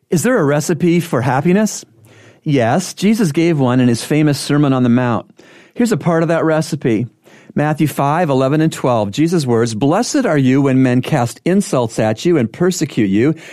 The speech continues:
and say all kinds of evil against you falsely on account of me. Rejoice and be glad, for your reward in heaven is great, for so they persecuted the prophets who were before you."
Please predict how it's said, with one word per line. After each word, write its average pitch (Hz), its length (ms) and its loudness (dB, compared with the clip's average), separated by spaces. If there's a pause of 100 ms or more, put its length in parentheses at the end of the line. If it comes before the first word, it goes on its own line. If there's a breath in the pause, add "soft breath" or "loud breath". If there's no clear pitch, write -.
(120 loud breath)
and 131 100 -2
say 147 180 0
all 180 140 0
kinds 170 320 -2
of 123 100 0
evil 156 260 2
against 143 360 -2
you 127 80 2
falsely 147 720 -2 (220 loud breath)
on 127 120 -2
account 127 320 -2
of 113 60 2
me. 123 280 2 (340 loud breath)
Rejoice 185 460 0
and 190 100 2
be 160 80 0
glad, 165 320 0
for 151 140 -2
your 175 280 0
reward 165 460 2
in 147 100 2
heaven 170 320 2
is 110 140 -2
great, 165 440 0 (280 loud breath)
for 135 200 -2
so 170 240 -2
they 165 120 0
persecuted 151 600 -2
the - 80 -2
prophets - 720 -4 (240 loud breath)
who 139 160 2
were 131 220 2
before 127 520 0
you." 117 360 0